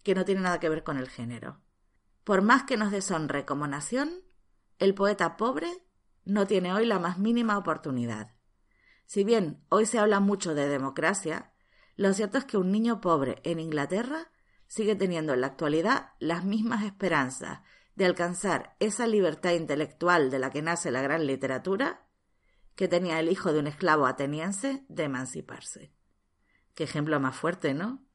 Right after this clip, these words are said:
Esclavo, libertad. Me gusta, me gusta esta frase, da mucho que pensar. Y por desgracia, tiene toda la razón. La libertad intelectual, aunque no nos guste, es cierto que depende de cuestiones materiales.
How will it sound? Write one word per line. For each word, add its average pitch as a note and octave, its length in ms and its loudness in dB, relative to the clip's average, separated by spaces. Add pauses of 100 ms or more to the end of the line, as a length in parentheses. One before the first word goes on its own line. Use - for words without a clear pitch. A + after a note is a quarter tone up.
Esclavo, D3 920 0 (480)
libertad. D3+ 880 2 (520)
Me D3+ 180 0
gusta, C#3 340 -2
me C3+ 100 0
gusta D3 240 -4
esta A#2+ 220 -6
frase, A#2+ 400 -8
da D3 100 2
mucho D#3 300 -2
que A2+ 80 -6
pensar. - 540 -14 (920)
Y G#3+ 160 0
por D#3+ 160 0
desgracia, E3 680 -4 (140)
tiene E3+ 280 2
toda C3+ 220 -2
la B2+ 120 -6
razón. B2 540 -8 (380)
La F3+ 160 0
libertad E3+ 340 2
intelectual, A3+ 800 -2 (100)
aunque D3 300 -2
no D#3+ 100 -2
nos C#3 140 -2
guste, - 440 -8 (300)
es D#3 140 -6
cierto G3+ 480 -4 (260)
que F3 140 4
depende G3 420 2
de F#3+ 100 2
cuestiones D3 400 -4
materiales. B2 640 -6